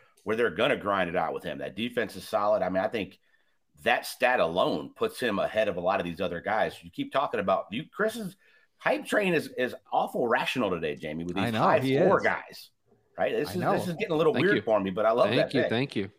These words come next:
Speaker 2: I
Speaker 3: thank
Speaker 2: mean,
Speaker 3: you,
Speaker 2: the,
Speaker 3: thank
Speaker 2: the
Speaker 3: you.
Speaker 2: one
Speaker 3: Yeah.
Speaker 2: I guess with, like, Henry over Cook was a little,
Speaker 1: Yeah.
Speaker 2: little high
Speaker 1: But he
Speaker 2: trainy, but,
Speaker 1: did
Speaker 2: but, you
Speaker 1: because
Speaker 2: know,
Speaker 1: of
Speaker 2: but it's not
Speaker 1: LaFleur.
Speaker 2: crazy.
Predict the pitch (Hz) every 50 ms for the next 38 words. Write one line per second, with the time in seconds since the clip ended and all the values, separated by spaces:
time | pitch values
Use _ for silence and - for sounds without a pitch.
0 | _ _ _ _ - 151 185 220 247 277 - 220 247 226 214 202 294 269 240 254
1 | 247 254 247 208 202 185 - - 185 160 165 147 - - 151 151 147 147 143 135
2 | 127 120 123 - - - 120 123 - - 135 123 110 117 107 117 110 113 107 104
3 | 98 - - 127 127 123 107 - 117 104 98 - 107 101 90 95 104 127 147 -
4 | 208 208 208 - - - - 254 277 285 254 277 311 - 190 196 - 208 214 -
5 | 320 311 - - - 185 190 - 165 - - 135 156 202